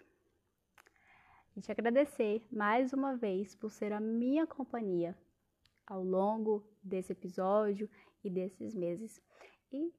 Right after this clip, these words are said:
permitir que eu seja a sua. Então é isso. Qualquer hora eu volto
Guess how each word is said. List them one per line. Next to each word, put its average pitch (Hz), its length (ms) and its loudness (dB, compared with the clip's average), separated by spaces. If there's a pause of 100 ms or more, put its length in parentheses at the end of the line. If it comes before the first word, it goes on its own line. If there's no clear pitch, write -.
(100)
permitir 277 580 -4 (180)
que - 100 -8
eu 214 100 -4
seja 190 440 -8 (100)
a 214 140 -6
sua. 185 520 -8 (2000)
Então 196 240 -2
é 269 80 2
isso. 285 380 0 (1040)
Qualquer 190 320 -6
hora 240 120 0
eu 269 80 2
volto 240 500 2